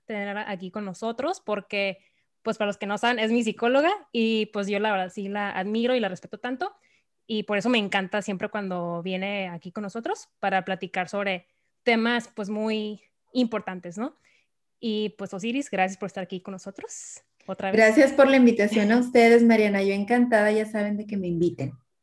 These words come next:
Speaker 1: Sí, no, yo, yo encantada también. Pues, bueno, el día de hoy vamos a tocar un tema, híjole, pues, ¿cómo podría decir? O sea, un poquito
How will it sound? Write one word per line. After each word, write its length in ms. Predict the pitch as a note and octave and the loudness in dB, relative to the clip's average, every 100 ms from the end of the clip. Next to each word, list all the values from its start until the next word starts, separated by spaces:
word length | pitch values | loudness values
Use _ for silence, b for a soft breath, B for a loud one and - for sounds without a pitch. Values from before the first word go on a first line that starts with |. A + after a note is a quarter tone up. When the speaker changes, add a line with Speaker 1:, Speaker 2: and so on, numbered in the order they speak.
| _ _ _ | _ _ _
Speaker 1:
Sí, 360 | - A3 G#3 | -8 -6 -4
no, 220 | G#3 G3 F#3+ | -6 -8 -8
yo, 240 | F#3 F#3 - | -10 -10 -12
yo 80 | |
encantada 400 | F#3+ G#3+ F#3+ F#3+ | -8 -6 -6 -8
también. 320 | F#3 F#3 F3 E3+ _ _ _ _ _ _ _ _ _ | -8 -12 -14 -16 _ _ _ _ _ _ _ _ _
Pues, 520 | - B3+ B3+ C4 C4 A#3 | 2 6 8 6 4 4
bueno, 460 | B3+ C#4 B3 G#3 - - | 4 4 2 -2 -10 -4
el 320 | B3 B3 B3 | 2 4 4
día 240 | C#4+ D#4+ | 4 4
de 140 | E4+ F4 | 4 6
hoy 340 | D4+ D4 D4+ | 6 6 4
vamos 300 | A#3 A#3 A#3+ | 0 -2 -2
a 60 | C4 | -6
tocar 320 | A3+ G#3+ G#3+ | -2 -2 0
un 300 | B3+ C#4 C#4 | 0 0 0
tema, 560 | C#4+ C#4 C4+ C4 C4+ - - - _ _ _ _ _ _ _ | 0 0 2 0 0 -6 -20 -20 _ _ _ _ _ _ _
híjole, 360 | - A#3+ - G3 | -10 -8 -6 -6
pues, 160 | G3 - | -8 -10
¿cómo 440 | G#3+ G#3+ A#3 A3+ | -8 -4 -4 -4
podría 260 | G#3 G3 G3+ | -6 -6 -6
decir? 400 | G#3+ - G#3+ G#3 | -8 -6 -6 -6
O 80 | |
sea, 260 | F#3 G#3 G#3 G#3+ | -6 -6 -6 -8
un 140 | G3+ | -6
poquito 840 | A#3+ A#3 A#3 - B3+ B3+ B3+ A#3+ | -6 -6 -10 -2 2 6 6 4